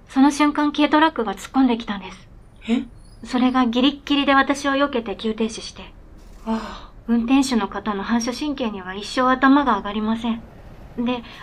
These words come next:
Speaker 1: 「うわ、怒られる」と思って、先に謝ったらその人固まって。
Speaker 2: 乗り物が喋るから。
Speaker 1: そうです。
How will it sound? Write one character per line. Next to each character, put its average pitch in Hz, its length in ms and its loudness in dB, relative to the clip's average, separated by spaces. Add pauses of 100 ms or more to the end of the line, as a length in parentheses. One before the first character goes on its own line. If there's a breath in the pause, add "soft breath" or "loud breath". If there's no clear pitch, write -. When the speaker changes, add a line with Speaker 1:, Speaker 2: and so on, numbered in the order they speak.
Speaker 1:
「う 277 80 -2
わ、 285 300 2
怒 277 180 2
ら 311 140 4
れ 330 120 4
る」 311 240 2
と 262 80 -4
思 226 200 -2
っ - 20 -8
て、 208 260 -12 (300 loud breath)
先 269 300 -2
に 277 60 6
謝 285 220 2
っ 294 200 0
た 220 120 -6
ら 190 160 -8
そ - 160 -12
の 220 120 0
人 - 200 -8
固 - 260 -6
ま 214 140 -2
っ 214 40 -12
て。 214 260 -8 (680)
Speaker 2:
乗 226 120 2
り 233 80 4
物 233 260 2
が 220 120 0
喋 208 280 -4
る 185 100 -4
か 170 120 -8
ら。 151 120 -8 (400)
Speaker 1:
そ 247 200 -4
う 220 60 0
で 190 160 -10
す。 - 180 -18